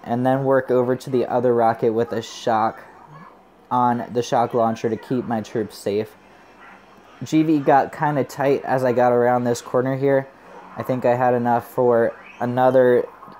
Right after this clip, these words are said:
uh, taunt, and I think I used a med kit here in, as my weapon of choice to try to keep my Zookas alive through another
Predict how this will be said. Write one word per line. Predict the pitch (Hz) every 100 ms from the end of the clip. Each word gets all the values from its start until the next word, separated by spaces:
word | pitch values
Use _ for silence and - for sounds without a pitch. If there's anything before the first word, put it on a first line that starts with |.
| - -
uh, | 120 113 110
taunt, | - 175 175 - - - - - - - - - - - - - -
and | 117 120 117 110 101 - 117
I |
think | 123 120
I |
used | 117 117 117 113
a |
med | 113 117 120 -
kit | 123 113
here | 120 120 117
in, | 110 120 - - -
as | 117 117 -
my | 123 113
weapon | 113 117 113 117
of | 110
choice | - 143 131
to | -
try | - 131
to | 117
keep | - 127 110
my | 113
Zookas | 123 131 131 117
alive | 113 123 123 123
through | 135 120
another | 113 117 120 117